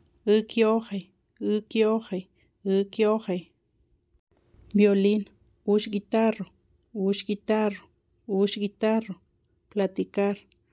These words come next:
ataki, ataki, ataki. Saludar, viatulli, viatulli,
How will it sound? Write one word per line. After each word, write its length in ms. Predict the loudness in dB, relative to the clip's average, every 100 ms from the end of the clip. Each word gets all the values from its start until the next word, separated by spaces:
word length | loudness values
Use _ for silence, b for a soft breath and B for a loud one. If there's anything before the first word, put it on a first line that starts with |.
| _ _ -4
ataki, 760 | -2 -2 -2 -4 -2 -6 -6 _ _ _ _ -10
ataki, 760 | -4 -4 -2 -2 -2 -4 -8 -8 _ _ _ _ -10
ataki. 760 | -4 -4 -2 -4 -2 -4 -6 _ _
Saludar, 640 | -4 -2 0 2 2 0 -2 _ _ _ _ _ _ _
viatulli, 720 | -2 0 0 -2 -4 -6 -14 _ _ _ _ _ -2
viatulli, 720 | 0 0 -2 -8 -6 -10